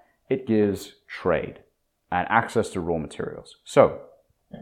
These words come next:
what has China done for the last twenty years? It has built a relationship, an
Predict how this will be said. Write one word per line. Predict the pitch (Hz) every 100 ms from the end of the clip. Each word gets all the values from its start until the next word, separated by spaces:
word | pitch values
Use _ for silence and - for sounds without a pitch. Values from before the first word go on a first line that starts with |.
| - -
what | 82 87
has | 110
China | - 101 110
done | 110 175 95
for | 87
the |
last | 82 76 -
twenty | 82 78
years? | 73 71 - _ _ _ _ -
It | 110 104
has | 104 98
built | 101 156 90 -
a | 98
relationship, | 87 87 104 120 104 - 90 80 - _ -
an | 95